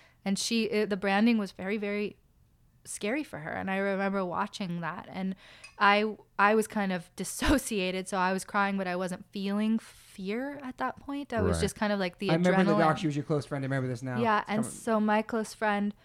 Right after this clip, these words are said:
Speaker 1: uh, she's still in.
Speaker 3: So how many people you think are still in there?
Speaker 1: Probably about, I mean, in there, I don't know if there is a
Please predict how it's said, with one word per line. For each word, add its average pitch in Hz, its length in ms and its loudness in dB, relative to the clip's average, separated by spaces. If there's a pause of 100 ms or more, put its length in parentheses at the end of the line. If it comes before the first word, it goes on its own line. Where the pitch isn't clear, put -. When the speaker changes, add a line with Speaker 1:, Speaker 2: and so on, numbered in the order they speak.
(540)
Speaker 1:
uh, 185 260 -2
she's 190 240 -6
still - 240 -2
in. 180 360 -8 (260)
Speaker 3:
So - 140 -6
how 175 140 2
many 226 140 0
people 214 220 0
you 202 60 0
think 202 160 -4
are 196 60 -2
still 190 200 -4
in 220 220 -6
there? 135 300 -6 (460)
Speaker 1:
Probably 262 720 -6
about, - 400 -6 (420)
I 233 80 -4
mean, 240 260 -4 (680)
in 233 280 4
there, 202 400 0
I 202 120 2
don't 190 200 0
know 185 200 0
if 180 180 -8
there 180 220 -4
is 180 380 -6
a - 40 -4